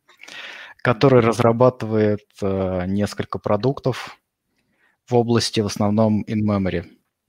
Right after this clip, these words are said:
Speaker 1: Хранения данных и обработки данных.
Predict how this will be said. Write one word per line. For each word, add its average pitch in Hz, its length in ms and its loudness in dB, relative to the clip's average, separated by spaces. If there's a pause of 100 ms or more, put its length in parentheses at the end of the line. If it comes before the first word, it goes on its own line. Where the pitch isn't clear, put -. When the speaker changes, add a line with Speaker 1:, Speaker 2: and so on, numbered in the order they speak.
(220)
Speaker 1:
Хранения 123 540 4
данных 107 560 2
и 92 140 -4
обработки 101 580 -2
данных. 95 540 -6